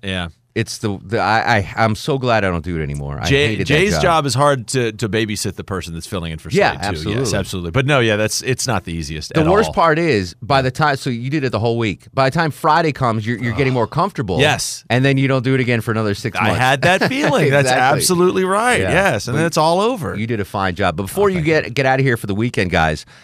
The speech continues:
Speaker 2: I just want to do a quick, uh, Braves checkup here as, uh, we pass the, uh, the trade deadline
Speaker 1: Mm-hmm.
Speaker 2: as we go into the dog days of August in the National League East. Um, Jay, I'll, I'll start with you as sports director.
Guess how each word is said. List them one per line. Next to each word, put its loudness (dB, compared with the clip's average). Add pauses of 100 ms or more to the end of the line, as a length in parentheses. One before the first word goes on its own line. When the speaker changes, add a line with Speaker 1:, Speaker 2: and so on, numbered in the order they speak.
(120)
Speaker 2:
I 2
just -4
want 2
to -2
do 0
a 0
quick, -2
uh, 2
Braves -2 (100)
checkup -2
here -2
as, -4
uh, -4
we -8
pass -2
the, -4 (400)
uh, -4
the -8
trade -4
deadline -4
Speaker 1:
Mm-hmm. -12
Speaker 2:
as -6
we -8
go -4
into -10
the -8
dog -4
days -4
of -8
August -4
in -6
the -4
National -6
League -6
East. -8 (340)
Um, 0
Jay, 2
I'll, 4
I'll 2
start -2
with 0
you 2
as -2
sports -2
director. 0